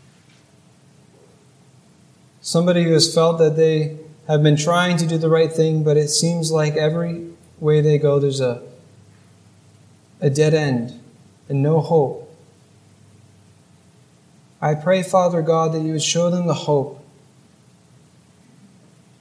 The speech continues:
Show them that they need you. They need salvation.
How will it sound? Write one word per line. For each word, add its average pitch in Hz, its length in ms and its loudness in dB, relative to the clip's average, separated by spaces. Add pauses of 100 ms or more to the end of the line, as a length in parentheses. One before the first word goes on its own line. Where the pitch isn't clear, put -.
(260)
Show 185 220 2
them 190 180 2
that 180 140 -2
they 175 100 0
need 165 320 0
you. 117 460 -6
They 151 120 -2
need 170 280 0
salvation. 151 920 -2